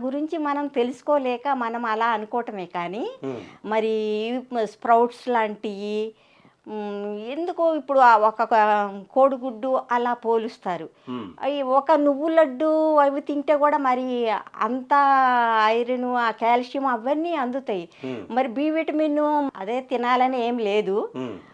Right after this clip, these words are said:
Speaker 1: మరి పచ్చి కూరగాయలు తింటూ ఆకుకూరలు అన్నీ అలా తింటున్నాం అనుకో,
Speaker 2: మ్మ్.
Speaker 1: మరి ఆ బీట-, బి విటమిన్ అనేది కూడా చక్కగా అందుతుంది.
Speaker 2: మ్మ్.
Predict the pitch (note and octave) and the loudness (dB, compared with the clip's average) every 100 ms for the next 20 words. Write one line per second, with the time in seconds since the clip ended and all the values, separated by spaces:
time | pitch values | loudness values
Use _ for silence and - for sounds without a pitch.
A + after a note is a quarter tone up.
0 | _ _ - D4 D#4 D4+ D4 C#4 C4+ C4+ | _ _ -6 0 2 2 2 -2 -2 -2
1 | C4 B3+ A3+ - C#4+ D#4+ D#4+ E4 D#4+ D#4+ | -2 -4 -4 -2 0 -2 0 2 4 4
2 | D#4 D4+ C#4+ C#4 C4 C#4 C4+ A#3+ C4 C#4+ | 4 2 -2 -6 -2 4 6 6 2 -2
3 | D4+ D4 D4 D4 C4+ B3+ C4+ C#4+ C4+ D4 | 2 2 2 2 2 0 -2 0 2 2
4 | C#4 B3 C4 C4+ C#4 B3 A3 G#3 G#3 G#3+ | 0 -6 -4 -2 0 0 -4 -4 -4 -4
5 | G#3+ B3+ C4 G2+ C#4 E4+ F4 A#3+ B3+ C#4 | -8 -8 -8 -8 -2 2 2 2 -4 -2
6 | D#4+ D#4 G3 C4 C#4 D4 D4+ D4+ D4 D4+ | -4 -6 -6 -6 -4 -6 -4 -2 -2 -2
7 | D4+ D4+ D#4 D#4+ C4 C#4 D4 D#4+ C4+ A#3 | -2 -2 -2 -4 -8 -6 -2 -2 -2 -4
8 | C4+ C#4 C4+ F#3 D#3 - B2+ B2 | -8 -8 -6 -6 -10 -12 -10 -10